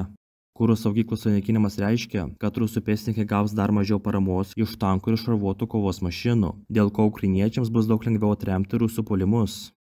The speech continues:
Visų šių veiksnių, tai yra svarbios kuro saugyklos sunaikinimo, svarbios amunicijos saugyklos sunaikinimo ir didelių problemų su personalo skaičiumi šiaurinėje regiono dalyje kombinacija, padaro rusus labai pažeidžiamus ir suteikia ukrainiečiams puikią progą atlikti savo kontrpuolimus.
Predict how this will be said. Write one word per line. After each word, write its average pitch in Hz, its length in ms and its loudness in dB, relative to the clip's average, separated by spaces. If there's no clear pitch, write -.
Visų 107 380 4
šių 117 160 2
veiksnių, 107 460 2
tai 104 140 2
yra 104 120 2
svarbios 104 460 0
kuro 110 240 0
saugyklos 101 540 -2
sunaikinimo, 107 640 2
svarbios 107 480 0
amunicijos 98 480 2
saugyklos 104 400 -2
sunaikinimo 113 580 2
ir 110 140 -4
didelių 107 400 4
problemų 104 420 4
su 101 140 -6
personalo 104 480 0
skaičiumi 104 500 0
šiaurinėje 101 600 2
regiono 104 260 0
dalyje 98 300 0
kombinacija, 101 760 -2
padaro 104 400 2
rusus 107 400 -2
labai 117 240 2
pažeidžiamus 95 720 0
ir 104 140 -4
suteikia 104 480 2
ukrainiečiams 101 560 0
puikią 117 320 0
progą 101 320 2
atlikti 101 340 -4
savo 107 300 0
kontrpuolimus. 92 960 -2